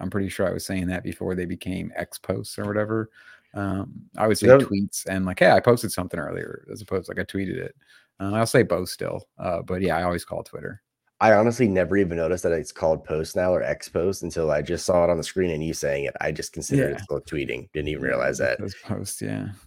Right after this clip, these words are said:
Speaker 2: Uh, but there was supposed to be a Clay Nation C N F tw-, tw-, C N F T Tools Twitter space,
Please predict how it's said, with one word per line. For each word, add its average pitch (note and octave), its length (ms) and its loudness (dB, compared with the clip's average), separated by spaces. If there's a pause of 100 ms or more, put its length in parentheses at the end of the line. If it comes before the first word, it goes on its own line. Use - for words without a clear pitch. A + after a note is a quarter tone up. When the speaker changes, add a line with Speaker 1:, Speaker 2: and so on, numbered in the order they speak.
(160)
Speaker 2:
Uh, G#2 200 8
but G2+ 160 6
there A#2+ 120 10
was B2+ 180 8
supposed B2+ 180 4
to G#2+ 80 0
be A2 120 6
a G2+ 40 4
Clay G2+ 240 4
Nation G2 480 2
C F#2 160 -2
N F#2 80 2
F F2 120 -2
tw-, - 240 -6 (140)
tw-, A2 360 0
C B2+ 220 0
N C3 80 2
F A#2+ 140 -2
T G#2 180 -4
Tools G2+ 880 0 (400)
Twitter G2 240 2
space, E2 580 -4